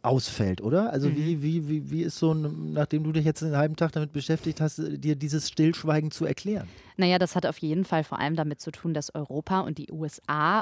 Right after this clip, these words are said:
Speaker 2: und auch die nato die P K K ebenfalls als Terrororganisationen einstufen. Und damit sagen sie ja auch einfach klar, die P K K, die sollte man bekämpfen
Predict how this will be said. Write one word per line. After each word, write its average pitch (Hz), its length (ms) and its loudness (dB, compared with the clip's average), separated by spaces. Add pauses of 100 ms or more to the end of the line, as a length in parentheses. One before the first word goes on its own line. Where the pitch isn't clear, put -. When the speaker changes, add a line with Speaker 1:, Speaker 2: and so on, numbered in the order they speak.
Speaker 2:
und 160 300 -2
auch 143 100 0
die - 140 -10
nato 147 680 -2 (140)
die 175 100 -4
P 175 160 -2
K 165 160 0
K 156 320 -4
ebenfalls 165 760 2
als - 320 -6
Terrororganisationen 151 1160 -2
einstufen. 170 720 0 (280)
Und 165 120 0
damit 160 240 2
sagen 185 420 4
sie 190 140 0
ja 165 200 4
auch 160 140 -2
einfach 170 380 -2
klar, 220 380 2 (100)
die - 40 -14
P 170 140 -2
K 156 160 -4
K, 185 440 2 (100)
die 165 60 -10
sollte 151 300 0
man 143 200 -6
bekämpfen 196 680 0